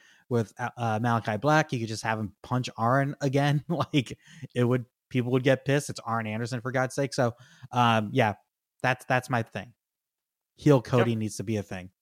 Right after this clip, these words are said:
Speaker 1: I know we have a lot of heels right now, but it could still work. It can work.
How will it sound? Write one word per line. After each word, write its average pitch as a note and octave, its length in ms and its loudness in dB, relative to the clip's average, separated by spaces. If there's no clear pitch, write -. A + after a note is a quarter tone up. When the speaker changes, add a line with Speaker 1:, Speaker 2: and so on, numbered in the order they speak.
Speaker 1:
I C#3 80 0
know D3 100 8
we F#3+ 100 6
have A3+ 100 8
a G3 40 2
lot E3 220 6
of D3+ 80 4
heels E3 240 6
right B2+ 120 6
now, A#2 160 2
but A#2 200 -2
it C#3 100 -6
could D3 140 -4
still D#3 320 0
work. A#2 380 -2
It A#2+ 60 -18
can C#3 160 -4
work. B2 340 -2